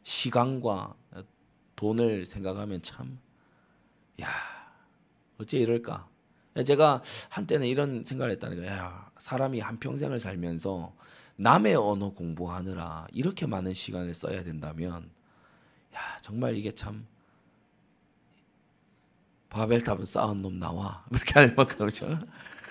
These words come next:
<laughs> 지옥에 다 들어가 있어서 꺼내지도 못하고 있-, 바벨탑 쌓은 놈들 진짜 <laughs> 멱살잡이라도 해야 되겠는데. 대관줄 왜 쌓아가지고 진짜.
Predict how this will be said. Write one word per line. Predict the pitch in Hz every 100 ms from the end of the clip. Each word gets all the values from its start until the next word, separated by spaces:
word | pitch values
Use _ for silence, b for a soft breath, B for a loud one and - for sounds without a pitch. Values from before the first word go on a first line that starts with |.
| - -
<laughs> | - - - - - - - - - - _ - - - - _ _ _
지옥에 | - 139 143 123
다 | 107
들어가 | 110 104 117
있어서 | 117 87 98
꺼내지도 | - 127 135 139
못하고 | 110 101 - 87
있-, | 85 - _ - - b b b b b b b b b b _ -
바벨탑 | 101 117 120 110 -
쌓은 | - 113 104
놈들 | 92 90 87
진짜 | 82 113 - - 53
<laughs> | 50
멱살잡이라도 | 98 117 135 113 104 98 90 85
해야 | 95 107
되겠는데. | 98 90 90 82 85 - b b b b b b b _ _ _ _ _ -
대관줄 | 80 90 107 104 80
왜 | 87
쌓아가지고 | 90 101 104 120 120 117
진짜. | 95 85 85 87